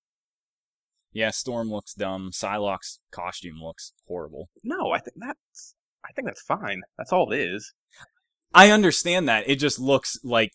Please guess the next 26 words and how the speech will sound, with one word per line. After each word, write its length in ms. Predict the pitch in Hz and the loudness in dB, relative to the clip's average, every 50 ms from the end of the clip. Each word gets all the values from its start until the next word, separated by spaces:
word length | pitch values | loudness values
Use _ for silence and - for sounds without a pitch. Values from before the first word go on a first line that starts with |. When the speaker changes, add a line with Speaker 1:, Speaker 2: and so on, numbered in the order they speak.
| - | -2
Speaker 1:
it 160 | 139 139 131 | -2 2 4
doesn't, 320 | 147 160 160 131 135 127 131 | 6 6 6 6 4 2 2
it 80 | 139 | 0
looks 320 | 135 135 139 147 143 - - | 2 4 4 2 2 0 -2
kind 240 | - 139 131 123 104 | -2 0 0 0 -2
of 80 | - | -4
cheap 300 | - - - 131 123 117 - | -4 -4 -2 -2 -2 -4 -4
and 180 | 101 104 107 | -6 -6 -6
shitty. 280 | - - 135 123 113 104 | -4 -4 -4 -2 0 2
Speaker 2:
Do, 140 | 120 151 151 | 2 2 4
do 60 | - 131 | 4 4
you, 180 | 139 147 151 139 | 6 6 6 6
uh, 100 | 127 104 | 4 4
recognize 500 | 117 117 120 - 117 117 107 110 107 - | 2 2 0 0 0 0 0 -2 -2 -2
who 60 | 110 | -2
that 120 | 104 98 95 | -2 0 0
is? 300 | 92 101 - - - _ | -2 -4 -8 -10 -16 _
Speaker 1:
<laughs> 40 | _ _ _ _ _ _ _ _ _ _ _ _ _ _ _ _ _ _ _ _ _ _ _ _ _ _ - | _ _ _ _ _ _ _ _ _ _ _ _ _ _ _ _ _ _ _ _ _ _ _ _ _ _ -10
Uh, 600 | 101 104 104 104 104 104 104 104 104 101 104 104 104 | -6 -4 -4 -2 -2 -2 -2 -4 -4 -4 -4 -6 -6
no, 640 | 107 104 107 107 104 101 101 98 104 143 180 113 90 | -6 -6 -6 -6 -6 -6 -6 -8 -8 -10 -10 -12 -12
I 60 | 92 | -12
don't 120 | 98 95 95 | -14 -12 -12
think 40 | - | -6
Speaker 2:
Olivia 300 | 104 104 110 104 110 107 | -2 0 0 2 2 0
Speaker 1:
so. 40 | 98 | 0
Speaker 2:
Munn. 280 | 101 117 110 87 92 | -2 -4 -6 -6 -8